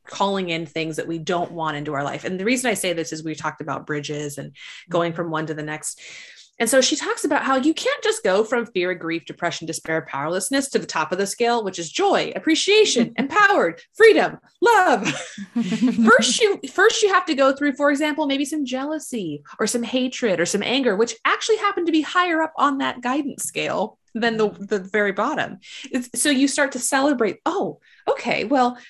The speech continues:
Speaker 1: I'm discouraged. That's better than being powerless." And then
Speaker 2: Mm-hmm.
Speaker 1: eventually maybe blame. "I'm blaming myself. That means I've come out of discouragement."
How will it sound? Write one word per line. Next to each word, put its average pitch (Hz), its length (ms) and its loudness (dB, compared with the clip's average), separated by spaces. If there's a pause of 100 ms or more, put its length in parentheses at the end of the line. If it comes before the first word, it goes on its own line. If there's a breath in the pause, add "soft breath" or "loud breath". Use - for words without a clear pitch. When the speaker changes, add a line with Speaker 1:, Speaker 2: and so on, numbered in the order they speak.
(120)
Speaker 1:
I'm 233 100 2
discouraged. 311 760 0 (220)
That's 160 260 -4
better 190 280 2
than 233 220 2
being 262 260 -2
powerless." 269 800 -2 (380 loud breath)
And 240 160 0
then 247 100 6
Speaker 2:
Mm-hmm. 254 80 6
Speaker 1:
eventually 262 560 2
maybe 269 400 -4
blame. 220 600 -4
"I'm 190 180 -6
blaming 269 380 0
myself. 156 480 -6
That 175 180 2
means 190 220 -4
I've 196 200 0
come 202 160 -2
out 202 140 4
of 214 80 2
discouragement." 240 760 -2